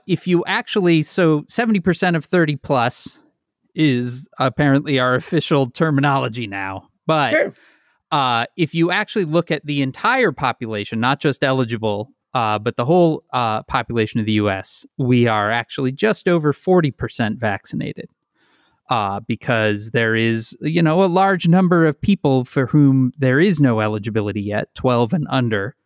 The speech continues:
Speaker 2: Mm-hmm.
Speaker 1: That's like fifty million people, uh, if you do the math. Uh, and then you've got much lower vax rates in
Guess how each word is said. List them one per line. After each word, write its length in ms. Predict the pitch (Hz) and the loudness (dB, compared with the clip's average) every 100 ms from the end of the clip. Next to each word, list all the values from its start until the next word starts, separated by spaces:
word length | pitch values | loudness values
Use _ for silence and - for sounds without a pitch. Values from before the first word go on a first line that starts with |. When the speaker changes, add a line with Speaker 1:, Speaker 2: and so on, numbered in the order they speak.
| _ | _
Speaker 2:
Mm-hmm. 220 | 156 170 - | -10 -8 -4
Speaker 1:
That's 240 | 127 - | -6 -2
like 160 | 120 - | -6 -2
fifty 400 | 180 165 160 143 | -2 -2 0 2
million 480 | 139 139 127 123 | 4 4 4 2
people, 540 | 110 143 120 107 104 - _ _ _ | 0 -2 -2 -2 -4 -6 _ _ _
uh, 300 | 123 110 104 | -2 0 0
if 240 | 113 107 - | -2 -6 -2
you 400 | 113 104 104 - _ _ _ _ _ | -2 0 -4 -10 _ _ _ _ _
do 160 | - 127 | 0 2
the 80 | 113 | 2
math. 540 | 104 101 92 - _ _ _ | 0 -2 -4 -10 _ _ _
Uh, 320 | 120 107 101 101 | -4 0 0 -2
and 260 | - 139 135 | 0 2 4
then 180 | 139 135 | 2 2
you've 200 | 123 117 | 0 0
got 280 | 127 113 - 127 135 | -2 -2 -4 -12 -8
much 480 | 131 143 147 135 143 | -2 2 2 0 0
lower 500 | 127 117 113 107 - _ _ - | 2 2 2 0 -4 _ _ -4
vax 320 | 110 - - | -2 -4 -4
rates 320 | 113 104 - | -4 -4 -6
in 400 | 120 104 101 101 | -4 -4 -4 -8